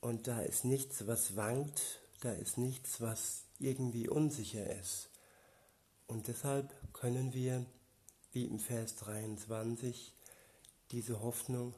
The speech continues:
festhalten. Und sie ist nicht so, dass sie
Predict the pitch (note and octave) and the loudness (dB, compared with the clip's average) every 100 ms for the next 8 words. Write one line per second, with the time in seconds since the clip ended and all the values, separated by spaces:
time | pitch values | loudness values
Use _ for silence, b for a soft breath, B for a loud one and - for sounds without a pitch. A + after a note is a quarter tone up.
0 | - - - C#3 C3+ - - G#2 G2+ G2 | -6 0 2 4 2 0 -4 -4 -2 -2
1 | G2+ F#2+ F2+ - B B B B B B | -6 -8 -10 -18 B B B B B B
2 | _ - A#2 A2 A#2+ A#2+ A2 - B2 A#2 | _ -4 -2 0 0 0 0 2 2 0
3 | - - B B B - - A#2+ A#2+ A#2+ | -4 -10 B B B -10 -2 0 2 0
4 | A2+ - A#2+ A#2+ | 0 0 0 0